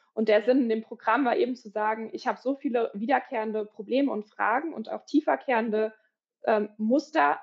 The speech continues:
ähm, und systemische Veränderungen, die so viel helfen, die meinen Klienten so helfen, die auch in Kursen so helfen, die Unternehmen so helfen,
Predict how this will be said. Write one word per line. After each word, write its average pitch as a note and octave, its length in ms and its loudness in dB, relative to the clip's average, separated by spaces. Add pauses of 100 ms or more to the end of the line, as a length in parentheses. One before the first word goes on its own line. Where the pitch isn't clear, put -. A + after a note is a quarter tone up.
(100)
ähm, A3 360 -4
und A3 180 -6
systemische D#4 520 0
Veränderungen, A3 720 -2
die A3+ 160 -8
so C4+ 320 2
viel B3 200 -4
helfen, A#3+ 520 0
die B3 80 -8
meinen A3 260 -2
Klienten A#3 340 -8
so A#3 100 -2
helfen, A3 300 2
die G#3+ 100 -6
auch G#3+ 140 -6
in A3+ 100 -14
Kursen C#4 320 2
so A3 120 -2
helfen, G#3+ 280 -2
die A3 60 -12
Unternehmen B3 440 -2
so A3 160 -2
helfen, A3 460 -6